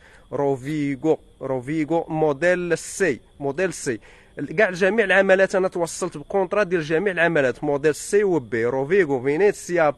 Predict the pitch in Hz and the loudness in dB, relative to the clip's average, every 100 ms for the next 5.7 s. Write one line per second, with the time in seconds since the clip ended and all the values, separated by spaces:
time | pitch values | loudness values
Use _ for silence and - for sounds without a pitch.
0 | - 190 170 156 135 131 - 214 196 226 | 2 2 2 -2 -2 -4 -4 -6 -6 -8
1 | 165 180 175 - 156 - 196 180 180 175 | -4 -2 -2 -4 -8 -4 -4 -2 -2 -2
2 | 170 175 - 202 180 160 - 147 123 - | -6 -6 -2 0 0 -2 -2 -4 -4 -6
3 | _ _ - - 190 180 202 - - 160 | _ _ -20 -4 0 2 2 0 -2 0
4 | 156 147 139 131 - 165 - - - 220 | 0 -2 -4 -4 -4 -6 -4 -4 -4 -6
5 | - 165 - 151 - - - | -6 -10 -4 -4 -4 -12 -14